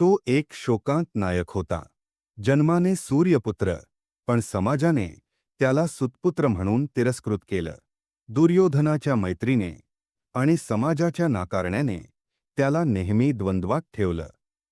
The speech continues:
परशुरामांचा शाप, कुंतीचं रहस्य आणि युद्धातील नैतिक संकटाने त्याला आतून तोडलं. तरीही कर्णाने शेवटपर्यंत धर्म निभावला. त्याने मैत्री निभावली,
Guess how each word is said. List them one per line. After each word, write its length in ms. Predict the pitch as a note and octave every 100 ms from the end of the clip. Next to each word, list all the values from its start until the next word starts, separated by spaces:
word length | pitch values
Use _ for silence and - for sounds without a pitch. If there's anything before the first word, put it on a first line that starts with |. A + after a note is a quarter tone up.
| -
परशुरामांचा 840 | D#3 - G3 F3 C#3+ C3+ B2 A2+
शाप, 380 | F#2+ - F#2+ A#2+ _ _ _ _
कुंतीचं 500 | D3 D3 G3+ G3 C3+
रहस्य 480 | F#2 A2+ A#2 - E2 - _ _ _ -
आणि 220 | B2 D3+
युद्धातील 640 | G#2 G2+ F2+ A2+ C#3 E3 E3+
नैतिक 480 | B2 G2 G#2 F3+
संकटाने 720 | - G#2+ F#2 G2+ C3 D3 F#2+ D2+ _ _ _ -
त्याला 280 | B2+ C3+ E3 -
आतून 400 | G2 - A#2 E3
तोडलं. 440 | G#2+ F2 E2 D2+ _ _ _ _ -
तरीही 460 | A2+ A#2+ G2+ A#2 D#3 _ _ _ -
कर्णाने 460 | C3+ D3 F3 F#3
शेवटपर्यंत 840 | F3+ - A2+ D3 - G2+ G2 C#3+ B2+ G2 G#2
धर्म 340 | F#2 A2+ C#3
निभावला. 540 | D#3+ F#2 E2 F2 E2 D#2 _ _ _ _ -
त्याने 280 | D3 D#3+ F#3
मैत्री 440 | A#2 G2 - C#3
निभावली, 580 | C3+ F#2 F2+ G#2 F#2+ E2+